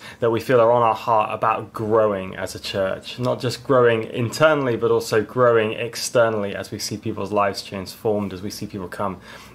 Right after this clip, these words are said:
um, into the kingdom of God. But today I wanna, I wanna pick up from what Gary was talking about last week about being kingdom people, about being big God people.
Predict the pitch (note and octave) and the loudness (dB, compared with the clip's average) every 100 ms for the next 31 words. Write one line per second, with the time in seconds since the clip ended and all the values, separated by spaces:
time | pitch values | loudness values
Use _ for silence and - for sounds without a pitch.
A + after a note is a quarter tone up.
0 | - G2 G2+ G2 G#2+ F#2+ - G2+ F#2+ F#2 | -8 -6 -6 -6 -6 -6 -6 -4 -4 -6
1 | F2+ - - - G2 - G2+ F2 - - | -10 -18 -16 -8 -6 0 0 0 -6 -16
2 | - - C3+ D3 F3 F3 E3 F3 D#3+ D3+ | -16 -4 -2 2 6 6 6 6 4 6
3 | E3 D#3 F#3+ F3+ D#3 C#3+ C#3 C3+ D#3+ D#3+ | 4 4 2 2 4 4 0 2 4 6
4 | D#3 C#3 B2+ D3 B2+ C#3 B2 A#2 C3 C3 | 6 4 0 0 0 2 4 4 4 4
5 | B2+ C#3 C3 C#3 B2 C3 B2 B2 C#3+ C#3 | 4 0 0 2 0 0 -4 0 2 2
6 | C3 C#3 C#3 C#3 A#2+ A2+ B2 A#2+ B2 A2+ | 2 0 2 4 4 4 2 0 -2 0
7 | A#2 D3 B2 A2+ C#3+ B2+ B2+ B2+ - A2+ | 6 6 4 0 8 8 8 4 -8 -10
8 | G#2 A2 G2 | -4 -2 -2